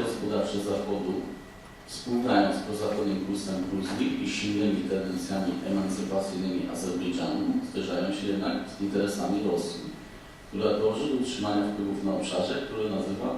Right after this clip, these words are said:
bliską zagranicą. W kolejnych latach, e, następuje zmiana przywództwa,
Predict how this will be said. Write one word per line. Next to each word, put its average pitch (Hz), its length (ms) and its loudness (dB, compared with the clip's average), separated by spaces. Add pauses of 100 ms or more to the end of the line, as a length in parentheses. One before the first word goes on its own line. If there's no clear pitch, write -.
(140)
bliską 175 580 2
zagranicą. 101 680 2 (1900)
W - 120 0
kolejnych 135 500 8
latach, - 380 2 (480)
e, 98 60 -2
następuje 104 720 0
zmiana 107 480 0
przywództwa, 117 920 -2